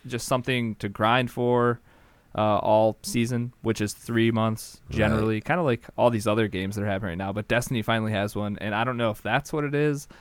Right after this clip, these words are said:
Speaker 2: It's
Speaker 1: um,
Speaker 2: basically
Speaker 1: or
Speaker 2: a
Speaker 1: if
Speaker 2: battle
Speaker 1: it
Speaker 2: pass, you know. Think of it along those lines.
Speaker 1: Exactly. Just having something to strive for. Uh, but then you're obviously always just gearing up to do the highest tier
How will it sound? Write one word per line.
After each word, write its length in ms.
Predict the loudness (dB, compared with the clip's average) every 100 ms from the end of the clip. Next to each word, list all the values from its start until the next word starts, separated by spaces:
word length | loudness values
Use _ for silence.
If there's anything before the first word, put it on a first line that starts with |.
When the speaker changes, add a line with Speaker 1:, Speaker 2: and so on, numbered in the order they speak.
| -14 -2
Speaker 2:
It's 200 | -2 2
Speaker 1:
um, 60 | 6
Speaker 2:
basically 340 | 6 6 4
Speaker 1:
or 60 | 6
Speaker 2:
a 40 |
Speaker 1:
if 40 | 6
Speaker 2:
battle 240 | 4 4
Speaker 1:
it 60 | 0
Speaker 2:
pass, 480 | -2 -2 -6 -14 -18 _ _ -10
you 120 | -6
know. 160 | -6 -8 _ -20 -8
Think 160 | -6 -4
of 100 | -6
it 120 | -4
along 260 | -4 -6 -6
those 200 | -6 -6
lines. 440 | -6 -6 -8 -14 -20 _ _ _ _ _ _ _ _ _ _ _ -12
Speaker 1:
Exactly. 520 | -10 -6 -6 -8 -12 -10
Just 160 | -4
having 160 | -2 0
something 280 | -2 -2 -2
to 80 | -4
strive 340 | -4 -4 -4
for. 400 | -8 -8 -6 -8 -14 _ _ -8
Uh, 200 | -4 -4
but 120 | -4
then 180 | -4 -4
you're 200 | -2 0
obviously 420 | 0 0 -4 -2
always 400 | -2 0 0 -2
just 300 | -4 -6 -8 -6
gearing 380 | -2 -2 -2
up 240 | -2 -4 -6
to 120 | -10
do 480 | -4 -2 -2 -2 -6
the 140 | -4 -4
highest 600 | -2 -2 0 -2 -6 -12
tier 360 | -6 -2 -2